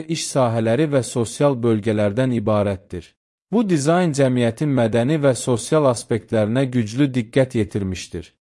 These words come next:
Üç Sistemə Stellare Proximum üçüncü yer, Kanadadan olan bir qrup tərəfindən təqdim edilən bu dizayn asteroid qabığından istifadə edərək radiasiyadan qorunma təmin edir. Gəmi biomimikriya, canlılardan ilhamlanmış dizayn ilə qurulmuşdur və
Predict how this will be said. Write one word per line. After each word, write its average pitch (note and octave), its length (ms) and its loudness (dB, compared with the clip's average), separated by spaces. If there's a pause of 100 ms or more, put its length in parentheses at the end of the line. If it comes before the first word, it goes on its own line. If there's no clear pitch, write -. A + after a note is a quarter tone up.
(160)
Üç A3+ 220 -2
Sistemə D#3+ 420 -2
Stellare D3+ 580 2
Proximum A#2+ 580 -2
üçüncü B2+ 420 -4
yer, B2+ 360 2
Kanadadan C#3+ 520 0
olan C#3 360 2
bir C3+ 200 2
qrup C#3 240 0
tərəfindən A2+ 560 0
təqdim A2 400 -2
edilən G#2+ 420 0
bu C3 140 0
dizayn A#2+ 480 0
asteroid D3+ 480 0
qabığından B2+ 560 0
istifadə B2 480 0
edərək C3 400 2
radiasiyadan A#2 720 0
qorunma A2+ 400 2
təmin A2 300 -2
edir. F2 320 -6 (400)
Gəmi G3 320 4
biomimikriya, E3 800 2
canlılardan B2 640 2
ilhamlanmış B2 840 0
dizayn C3 420 2
ilə A#2 160 2
qurulmuşdur G#2+ 720 -2
və G#2 80 0